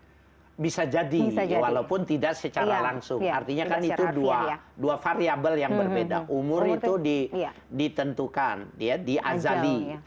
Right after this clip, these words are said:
Speaker 1: pada, kemudian dicatat ketika di dalam rahim. Kemudian pelit itu ekspresi imani yang rendah.
Speaker 2: Hmm, ekspresi imani yang rendah.
Speaker 1: Ya kan? Apakah ini punya korelasi? Bisa jadi.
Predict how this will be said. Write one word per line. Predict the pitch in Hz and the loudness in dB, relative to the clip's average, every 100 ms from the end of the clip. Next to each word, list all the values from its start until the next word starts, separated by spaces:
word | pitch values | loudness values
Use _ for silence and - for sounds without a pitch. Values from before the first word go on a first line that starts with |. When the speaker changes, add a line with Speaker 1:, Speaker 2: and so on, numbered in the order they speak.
| - | -6
Speaker 1:
pada, | 107 110 98 80 - - | -4 -4 -6 -10 -14 -8
kemudian | 120 120 160 151 | -4 0 0 0
dicatat | 123 135 123 151 - | -2 -4 -2 -4 -4
ketika | 131 123 113 131 | -6 -6 -4 -4
di | 120 117 | -2 0
dalam | 113 117 113 | 0 0 -2
rahim. | 110 95 110 98 90 - - - - - | -4 -4 -4 -6 -8 -16 -20 -20 -20 -8
Kemudian | 135 147 135 175 | -4 -2 0 0
pelit | 165 160 196 196 | 0 -2 -2 -2
itu | 165 - 160 165 185 196 - - - - - | -2 0 0 2 2 0 -8 -20 -20 -20 -8
ekspresi | 165 165 - - 165 160 - 202 | -4 -4 -8 -6 -4 -2 -4 -2
imani | 180 156 143 170 180 | -2 0 0 0 0
yang | 151 | -2
rendah. | 131 139 135 120 - - | -4 -4 -2 -2 -4 -6
Speaker 2:
Hmm, | 196 190 | -4 -2
ekspresi | 175 185 180 170 170 | -4 -8 -10 -8 -8
imani | 160 151 | -8 -8
yang | 147 | -10
rendah. | 147 131 | -8 -4
Speaker 1:
Ya | 113 101 | -4 -4
kan? | - 131 185 - - - - - | -4 -4 -6 -10 -20 -20 -14 -6
Apakah | - - 220 | -2 -2 -2
ini | 285 262 269 | 0 2 0
punya | 262 226 208 | 2 0 0
korelasi? | 196 190 190 214 208 214 | 0 2 2 0 -2 -2
Bisa | 165 165 180 | -2 -2 -2
jadi. | 135 139 123 156 117 92 | -2 -2 0 0 -2 -6